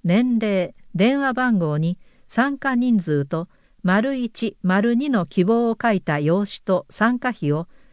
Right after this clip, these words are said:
三月五日必着で、青少年交友協会、郵便番号一七一の零零一四、豊島区池袋三の三十の二十二の二階へ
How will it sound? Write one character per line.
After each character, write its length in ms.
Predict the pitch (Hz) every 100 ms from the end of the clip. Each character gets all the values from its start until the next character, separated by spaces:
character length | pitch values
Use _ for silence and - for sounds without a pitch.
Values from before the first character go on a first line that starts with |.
| -
三 280 | - 294 277
月 280 | 233 214 208
五 240 | 196 -
日 180 | 269 247
必 240 | - 185 -
着 280 | 202 - 170
で、 220 | 170 - _ - -
青 280 | - 254 285
少 300 | - 285 254
年 260 | 185 151 143
交 280 | 185 240 247
友 180 | 233 214
協 260 | 220 175
会、 300 | 139 127 120 - - _ _ _ -
郵 160 | 214 214
便 200 | 214 202
番 240 | 196 175
号 240 | 165 165 -
一 300 | 185 - 285
七 280 | 277 247 190
一 280 | 170 - 196
の 240 | 165 165
零 260 | 180 240 247
零 200 | 240 185
一 360 | 165 - 233
四、 240 | 220 160 143 - - - - -
豊 140 | 214
島 360 | 208 302 285 277
区 200 | 170 143
池 280 | 165 143 247
袋 480 | 233 220 156 139 131
三 300 | - 247 262
の 140 | 262 240
三 320 | 269 269 220
十 240 | 151 139
の 180 | 139 139
二 240 | 214 254
十 240 | 214 185 160
二 180 | 180 226
の 200 | 156 131
二 180 | 160
階 340 | 165 226 214 196
へ 160 | 190